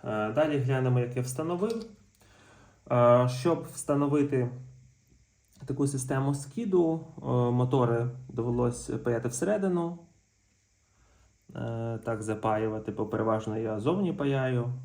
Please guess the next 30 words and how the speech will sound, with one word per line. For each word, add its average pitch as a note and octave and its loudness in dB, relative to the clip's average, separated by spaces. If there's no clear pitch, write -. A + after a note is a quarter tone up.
От, G#2 -8
але, C3+ -4
е, A#2 -4
в A2+ -6
даному A#2 -2
випадку A2+ -4
треба - -4
було A2+ 0
паяти A2 -2
всередину, D3+ -2
щоб G#2 -4
гарно A2 -2
можна G#2+ -6
було G#2 -6
встановити G#2 -4
цю - -10
систему A2 -4
скіду. F#3+ -4
Це B2 -4
система B2+ 0
скіду A#2+ 0
від, G#2+ -2
е, - -16
Кажан A#2 -4
Sky. F3 0
Я C3 0
колись A#2 -2
при-, G#2+ -4
е, A#2 0
придбав A#2 0